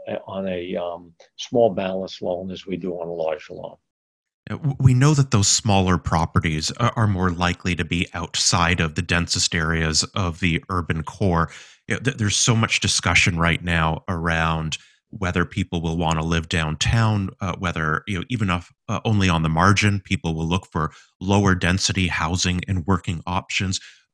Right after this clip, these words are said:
Speaker 2: I, i-, if that's the case, what does it mean for the long-term demand profile for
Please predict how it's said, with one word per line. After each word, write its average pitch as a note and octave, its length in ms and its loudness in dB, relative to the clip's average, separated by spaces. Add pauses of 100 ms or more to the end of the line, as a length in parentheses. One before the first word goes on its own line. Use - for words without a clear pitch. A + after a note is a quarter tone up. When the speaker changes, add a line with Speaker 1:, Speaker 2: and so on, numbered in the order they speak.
(160)
Speaker 2:
I, C#3+ 40 -2 (120)
i-, B2 120 -2
if C#3 160 -2
that's C3 300 0
the A2 100 -2
case, - 460 -4
what C3+ 100 2
does D3 160 4
it A2+ 120 2
mean F#2 380 0
for E2+ 500 0
the D#2+ 100 -4
long-term E2+ 640 0
demand D#2 600 -4
profile D2+ 480 -2
for D#2+ 260 -6